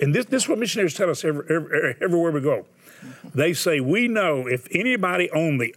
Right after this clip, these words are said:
earth is gonna see the need and meet it,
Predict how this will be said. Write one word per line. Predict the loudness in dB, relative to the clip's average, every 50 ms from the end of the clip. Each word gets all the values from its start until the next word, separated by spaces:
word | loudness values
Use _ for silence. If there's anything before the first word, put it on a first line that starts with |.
| 0
earth | 0 2 2 0 -2 -6 -14 -20 -20 _ _ _ _ _ _ _ -20 -20 -8 -2
is | -2 0 0 0
gonna | 0 0 0 0 0
see | 2 2 2 2
the | 2 0
need | 2 2 2 2 2
and | 2 2
meet | 2 2 0
it, | -2 -4